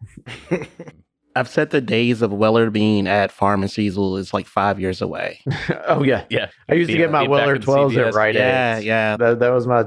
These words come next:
Speaker 1: my thing.
Speaker 3: <laughs> All right. So let's go ahead and we'll start closing out. So I wanna give you all each one more opportunity to, again, kind of,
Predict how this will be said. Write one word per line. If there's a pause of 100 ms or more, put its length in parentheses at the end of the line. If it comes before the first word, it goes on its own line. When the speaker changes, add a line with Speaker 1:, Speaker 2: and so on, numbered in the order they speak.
(100)
Speaker 1:
my
thing. (460)
Speaker 3:
<laughs> (1080)
All
right.
So
let's
go
ahead
and
we'll
start
closing
out.
So
I
wanna
give
you
all
each
one
more
opportunity
to,
again,
kind
of,